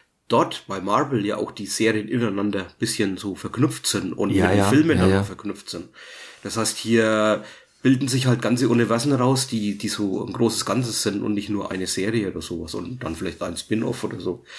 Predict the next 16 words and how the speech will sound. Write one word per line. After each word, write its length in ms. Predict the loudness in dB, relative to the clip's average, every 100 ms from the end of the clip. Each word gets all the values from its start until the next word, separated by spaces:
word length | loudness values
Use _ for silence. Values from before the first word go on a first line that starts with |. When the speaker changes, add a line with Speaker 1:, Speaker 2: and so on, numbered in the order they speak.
| -16 -14
Speaker 1:
wenn's 160 | -10 -4
mal 160 | -2
was 140 | -4 -4
Größeres 440 | -4 -4 -4 -6
ist. 240 | -6 -8 -12 -20 -18 -18 -18 -8
Also 340 | -4 0 0
da 260 | -2 -2 0
ist 140 | 2
halt 160 | 2 2
die 60 | 2
Frage, 320 | 0 0 0
wie 200 | 0 4
will 120 | 4
man 160 | 4 2
dabei 320 | 0 0 2
bleiben? 440 | 2 2 2 -2